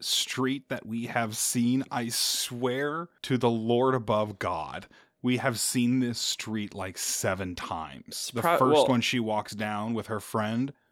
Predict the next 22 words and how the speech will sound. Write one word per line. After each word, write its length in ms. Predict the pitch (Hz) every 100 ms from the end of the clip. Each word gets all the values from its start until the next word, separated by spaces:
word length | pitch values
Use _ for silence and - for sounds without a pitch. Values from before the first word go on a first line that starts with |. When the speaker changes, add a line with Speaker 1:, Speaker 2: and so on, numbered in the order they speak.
| -
Speaker 2:
Yeah, 300 | 123 127 117
I 100 | 127
bet 180 | 135 143
you 160 | 160 143
anything 580 | 123 123 123 110 107 - - -
this 240 | 107 113 -
was 140 | 104
shot 300 | - 107 -
in 80 | 104
Vancouver. 680 | 101 - - - - - - _
I 120 | -
bet 180 | 110 110
you 380 | 92 113 110 104 - - -
anything 60 |
in 60 | 120
Speaker 1:
A 20 |
thousand 520 | 113 123 135 131 110 101
dollars, 560 | 104 127 120 - -
Speaker 2:
the 80 | 120
Speaker 1:
yes. 120 | 120
Speaker 2:
entire 460 | 110 - 127 120 120
world. 440 | 113 107 104 98